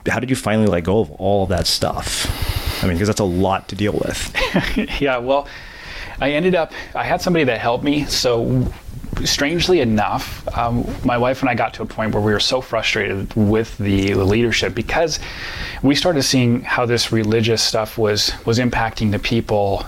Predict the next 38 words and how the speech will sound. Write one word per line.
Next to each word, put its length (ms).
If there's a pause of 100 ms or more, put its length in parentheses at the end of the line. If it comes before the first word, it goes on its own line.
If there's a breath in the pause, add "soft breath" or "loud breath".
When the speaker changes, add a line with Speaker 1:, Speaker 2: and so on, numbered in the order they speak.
Speaker 2:
that 120
we 120
were 80
bringing 340
in. 260
So 260
we 160
would 100
bring 200
somebody 440
into 160
the 120
organization, 640
and 80
next 200
thing 160
you 60
know, 200
they're 100
talking 380
about 340 (500 loud breath)
how 260
if 260
you 160
vote 240
Democrat, 680 (260)
you're 260
going 240
to 60
hell. 400 (120)
Like, 220
just 300
crazy 400
stuff. 520
And 160
we're 80
Speaker 1:
Uh-huh. 100
Speaker 2:
like, 280